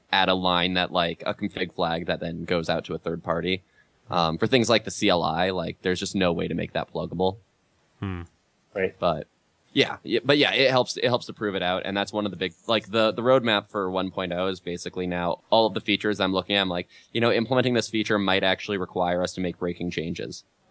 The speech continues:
Speaker 1: And then there are the features that are just, like, nice to have, but they feel very much like they are disjoint from our current A P Is.
Speaker 2: All right.
Speaker 3: Cool.
Speaker 2: Should we wrap up, or what do you think, Sean?
Speaker 1: Yeah,
Speaker 3: Yeah.
Speaker 1: uh,
Speaker 2: Steve?
Speaker 1: unless we have anything else.
Speaker 2: You good?
Speaker 3: Yeah, I don't think I have anything specifically.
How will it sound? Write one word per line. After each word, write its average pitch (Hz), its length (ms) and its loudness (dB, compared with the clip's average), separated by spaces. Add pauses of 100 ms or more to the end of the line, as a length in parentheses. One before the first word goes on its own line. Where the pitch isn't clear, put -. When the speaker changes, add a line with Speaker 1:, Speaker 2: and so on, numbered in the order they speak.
(240)
Speaker 1:
And 117 80 4
then 113 80 4
there 107 100 6
are - 20 4
the 98 60 4
features 92 300 0
that 92 80 4
are 90 60 4
just, 87 140 -2
like, 85 120 -4
nice 92 220 2
to - 40 -10
have, 92 380 0
but 90 260 -2
they 87 200 0
feel 90 440 -2
very 90 260 0
much 85 280 -2
like 85 200 -2
they 85 120 -2
are 87 80 0
disjoint 85 500 -2
from 85 100 -6
our 82 80 -4
current 80 300 -4
A - 80 -8
P - 140 -12 (120)
Is. - 200 -12 (1300)
Speaker 2:
All 113 80 2
right. 190 260 0
Speaker 3:
Cool. 156 400 6 (260)
Speaker 2:
Should - 120 -8
we 120 80 2
wrap 113 180 0
up, 190 200 -2
or 127 200 0 (680)
what - 20 -20
do 123 60 -2
you 123 40 0
think, 120 140 -2
Sean? 127 220 0 (680)
Speaker 1:
Yeah, 151 140 2 (100)
Speaker 3:
Yeah. 147 100 -4
Speaker 1:
uh, 101 300 2
Speaker 2:
Steve? 107 100 0
Speaker 1:
unless 127 160 2
we 113 60 0
have 110 80 2
anything 110 220 -2
else. - 320 -8 (500)
Speaker 2:
You 123 80 -16
good? 127 100 -10
Speaker 3:
Yeah, 113 120 4
I - 20 0
don't 135 140 -2
think - 200 -4
I 131 80 6
have 135 280 8
anything 165 680 6
specifically. 175 680 6